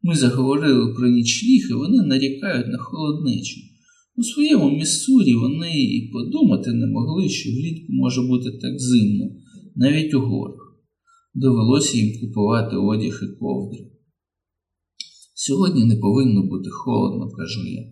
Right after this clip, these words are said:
«Ми піднялися всього на півтори тисячі метрів». «Ми збираємося отоборитися неподалік дороги», — каже Кріс.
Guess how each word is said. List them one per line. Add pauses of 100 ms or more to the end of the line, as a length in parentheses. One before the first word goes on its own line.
(560)
«Ми
піднялися
всього
на
півтори
тисячі
метрів». (1040)
«Ми
збираємося
отоборитися
неподалік
дороги», —
каже
Кріс.